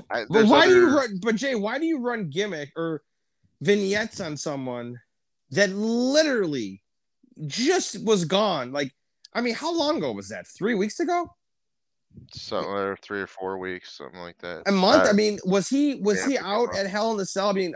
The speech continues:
Speaker 2: I'm trying to think if he was at Hell in a Cell.
Speaker 1: Uh, yeah, that was the last thing 'cause it was the night after where Finn, uh,
Speaker 2: So
Speaker 1: turned.
Speaker 2: he's been, so he's been gone for a month, and now you're, you've done vignettes for, like, the last two weeks. Like,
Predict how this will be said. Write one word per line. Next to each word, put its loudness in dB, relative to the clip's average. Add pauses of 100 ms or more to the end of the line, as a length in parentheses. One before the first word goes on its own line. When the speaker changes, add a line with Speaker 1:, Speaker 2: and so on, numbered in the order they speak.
Speaker 2:
I'm -6
trying -4
to 0
think -4
if -6
he -4
was -2
at -4
Hell -2
in -2
a -4
Cell. -6 (1700)
Speaker 1:
Uh, 2
yeah, 2
that 2
was -4
the -2
last 0
thing -10
'cause -10
it -10
was -8
the -6
night -2
after -2
where -6
Finn, -10
uh, -6 (1600)
Speaker 2:
So 0
Speaker 1:
turned. 8
Speaker 2:
he's 6
been, 2
so 4
he's 2
been 0
gone 0
for -2
a 0
month, -2
and -4
now -2
you're, 0 (180)
you've -2
done 2
vignettes 2
for, 0
like, 0
the -2
last -4
two 2
weeks. 0
Like, 0